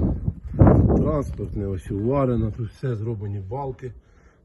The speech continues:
прокинуті. Бачите, туди все мощно варене, все зроблено, щоб вона в транспортному могла проїжджати. Ну, резина задня так собі.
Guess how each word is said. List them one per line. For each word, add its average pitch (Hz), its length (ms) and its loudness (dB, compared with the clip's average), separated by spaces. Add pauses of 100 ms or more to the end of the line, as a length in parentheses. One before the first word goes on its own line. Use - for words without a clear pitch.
прокинуті. 120 680 -6
Бачите, - 400 0
туди - 280 -12
все - 420 -4 (1300)
мощно 123 520 -8
варене, 117 600 -4
все 123 300 -8
зроблено, 110 560 -8
щоб 104 180 -6
вона 117 200 -6
в 127 100 4
транспортному 120 680 -6 (640)
могла 107 360 -8
проїжджати. 95 720 -10 (1160)
Ну, 226 180 -6
резина 139 460 -6
задня 95 400 -8
так 139 240 -6
собі. 120 400 -8